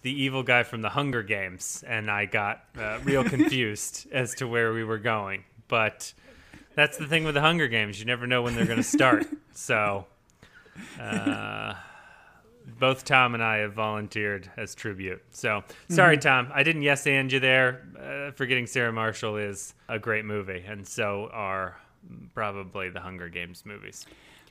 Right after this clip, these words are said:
Speaker 2: I just recently watched Forgetting Sarah Marshall, and I feel like right when I saw John Cho's kind of character coming on that horse, I feel like he kind of gave off some of those, like, vibes,
Speaker 1: Oh,
Speaker 2: like,
Speaker 1: no,
Speaker 2: just carefree
Speaker 1: one hundred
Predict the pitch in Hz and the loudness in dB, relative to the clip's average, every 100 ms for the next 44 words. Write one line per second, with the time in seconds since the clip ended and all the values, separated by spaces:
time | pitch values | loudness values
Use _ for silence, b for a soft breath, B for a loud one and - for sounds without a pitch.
0 | - 196 165 156 143 143 135 131 - 135 | 4 4 6 4 2 2 2 0 -2 -4
1 | 131 143 131 131 127 143 127 151 143 135 | -4 -4 -2 -2 -2 -4 -2 0 0 2
2 | 147 135 135 135 131 131 135 131 131 - | 2 2 0 0 0 0 -2 -2 -4 -2
3 | 139 131 127 127 127 147 131 127 135 127 | 2 4 4 2 0 0 0 2 0 0
4 | 135 131 - 127 127 190 - 151 135 131 | -2 -2 -2 -2 -4 -8 0 0 2 -2
5 | 127 - 139 123 - 139 139 131 127 - | -4 -2 -2 -2 -2 -4 0 -2 -2 -4
6 | 131 131 127 123 123 127 143 127 127 147 | -2 -2 -4 -6 -6 -6 -4 -4 -4 -6
7 | 139 143 135 - - 165 139 104 - 151 | -8 -6 -6 -6 4 6 6 2 -4 -6
8 | 180 180 254 262 147 123 160 143 - 151 | -6 -2 2 2 2 2 4 6 4 4
9 | 143 | 4